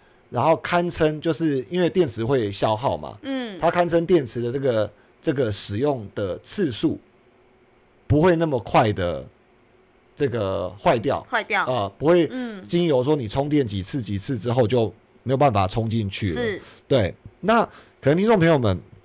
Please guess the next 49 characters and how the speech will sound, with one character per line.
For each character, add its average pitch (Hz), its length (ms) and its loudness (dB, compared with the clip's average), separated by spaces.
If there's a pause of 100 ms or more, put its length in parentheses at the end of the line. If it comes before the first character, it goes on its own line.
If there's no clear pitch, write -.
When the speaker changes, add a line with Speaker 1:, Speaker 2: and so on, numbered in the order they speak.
(720)
Speaker 1:
可 147 120 2
以 170 100 8
拿 131 240 2 (100)
特 190 160 6
斯 151 120 0
拉 135 200 4
的 123 80 0
Model 143 480 4
S 107 400 0
Long 147 280 2
Range 127 460 2 (120)
来 107 140 0
做 139 180 2
比 82 180 -8
较。 92 200 -2
Speaker 2:
嗯。 - 400 -2
Speaker 1:
Model 208 200 8
S 160 120 4
Long 175 280 6
Range 123 280 2
可 127 100 0
以 123 80 2
跑 92 240 -2
到 127 160 0
连 107 160 0
续 139 160 -2
续 131 160 2
航 101 220 4
力 113 120 0
六 156 260 6
百 95 200 4
五 82 180 -4
十 - 200 -8
二 107 160 -2
公 87 240 -6
里。 78 120 -10 (180)
Speaker 2:
嗯。 254 500 -10
Speaker 1:
也 135 160 2
是 156 120 -2
搭 175 200 4
载 135 160 2
着 107 120 -2
十 120 220 -4
九 120 200 2
寸 139 200 2
的 107 80 2
轮 92 240 0
框， 95 260 4
跟 151 300 4